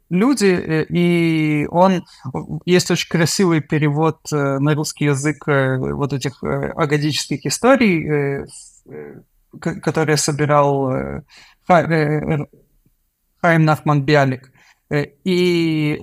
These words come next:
там, э, на русском языке звучит, э, такое предложение, что он говорил: «Я прошу тебя, Господи, ради малых сих». Это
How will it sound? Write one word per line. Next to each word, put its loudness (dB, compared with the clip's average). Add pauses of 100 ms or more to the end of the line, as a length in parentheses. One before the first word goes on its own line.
там, 4
э, 2
на 2
русском -2
языке 0
звучит, -4
э, -2
такое -2
предложение, 0
что -4
он 0
говорил: -2 (260)
«Я 4
прошу 0
тебя, 0
Господи, -2
ради 0
малых 2
сих». -6 (380)
Это -4